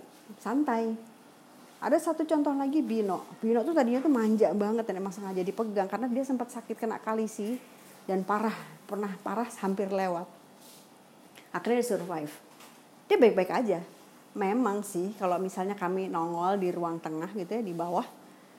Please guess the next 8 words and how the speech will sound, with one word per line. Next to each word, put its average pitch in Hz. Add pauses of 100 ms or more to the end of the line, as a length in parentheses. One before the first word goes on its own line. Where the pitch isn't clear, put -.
(360)
dia 208
langsung 226 (680)
gelisah 208
tuh, 220
pengen, 185
pengen 180 (400)
dusel 190
ya. 160